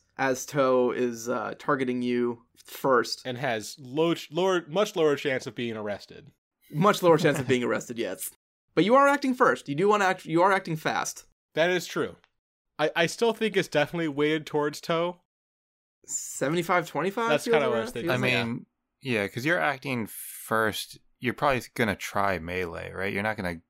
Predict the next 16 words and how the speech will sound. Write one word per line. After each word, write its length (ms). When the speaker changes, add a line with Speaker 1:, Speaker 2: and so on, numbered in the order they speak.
Speaker 3:
go 200
straight 260
for 40
the 80
Speaker 2:
Probably. 100
Speaker 3:
gun. 340
Speaker 2:
Probably, 500
yeah. 200
Speaker 3:
So, 180
I 60
mean, 420
if 140
you 220
Speaker 1:
Yeah, 60
Speaker 3:
attack 220
me 60